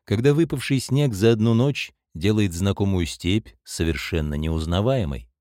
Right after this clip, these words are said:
К вечеру того же дня Лу Чэнькан заметил справа по ходу отряда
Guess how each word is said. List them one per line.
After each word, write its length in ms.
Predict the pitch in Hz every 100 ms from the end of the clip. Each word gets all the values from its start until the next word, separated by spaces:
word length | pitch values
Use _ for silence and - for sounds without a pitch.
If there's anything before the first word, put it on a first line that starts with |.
| _ _ _ - - _
К 80 | 95
вечеру 360 | 127 165 175
того 220 | 170 170
же 120 | 165 151
дня 380 | 131 147 165 - _ _
Лу 240 | - 104 110
Чэнькан 580 | - 95 87 113 120 117
заметил 420 | 104 131 135 117
справа 480 | - - 127 135 120
по 180 | 110
ходу 340 | 110 131 113 107
отряда 640 | 107 101 110 139 131 139